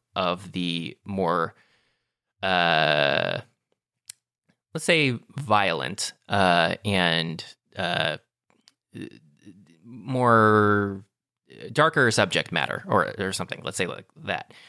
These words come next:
Like, that, that's not Disney. Disney is Snow White and the Seven Dwarfs. And it's like, I mean, Disney's made a lot of stuff since, since then. Uh, so it's a wide variety of things.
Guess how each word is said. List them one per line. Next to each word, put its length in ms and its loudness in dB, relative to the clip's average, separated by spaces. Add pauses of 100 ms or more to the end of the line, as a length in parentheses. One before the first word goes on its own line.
(180)
Like, 200 -4
that, 260 -4
that's 260 0
not 180 -2
Disney. 440 4 (260)
Disney 280 4
is 80 4
Snow 240 4
White 340 2
and 80 -2
the 60 0
Seven 280 0
Dwarfs. 400 2
And 80 2
it's 100 0
like, 160 2 (160)
I 180 0
mean, 340 0 (500)
Disney's 340 2
made 140 2
a 40 2
lot 180 2
of 60 -8
stuff 240 0
since, 200 -4
since 380 -8
then. 380 0
Uh, 300 2
so 140 2
it's 100 0
a 40 2
wide 320 2
variety 480 0
of 80 -6
things. 420 -10